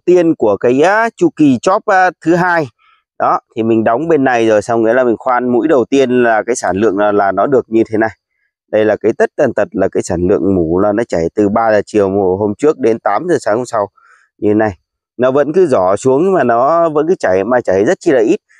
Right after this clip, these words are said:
Thì cái dấu hiệu mình nhận biết là cái cây của mình là cái lượng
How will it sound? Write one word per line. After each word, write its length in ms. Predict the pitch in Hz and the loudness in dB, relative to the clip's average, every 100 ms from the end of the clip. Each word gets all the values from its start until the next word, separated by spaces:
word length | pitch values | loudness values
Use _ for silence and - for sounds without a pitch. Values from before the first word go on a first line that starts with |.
| _ - | _ -4
Thì 60 | 131 | 0
cái 100 | 160 | 2
dấu 180 | 165 | 2
hiệu 260 | 208 226 143 | 2 2 2
mình 200 | 156 139 | 2 2
nhận 260 | 147 101 165 | 2 0 0
biết 160 | 254 - | -2 0
là 220 | 196 160 | -2 0
cái 140 | 131 170 | -2 -2
cây 180 | 180 165 | 0 2
của 80 | 117 | 0
mình 340 | 110 131 123 120 | 0 2 2 2
là 120 | 123 | 0
cái 100 | 185 | 0
lượng 180 | 180 117 | 0 0